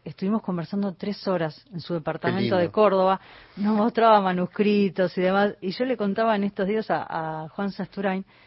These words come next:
Speaker 1: que se había hecho un, una, una charla y una sobremesa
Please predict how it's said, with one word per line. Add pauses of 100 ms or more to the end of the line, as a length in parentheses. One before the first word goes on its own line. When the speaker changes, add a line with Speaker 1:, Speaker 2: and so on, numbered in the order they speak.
(560)
Speaker 1:
que (100)
se
había
hecho
un,
una,
una
charla
y
una
sobremesa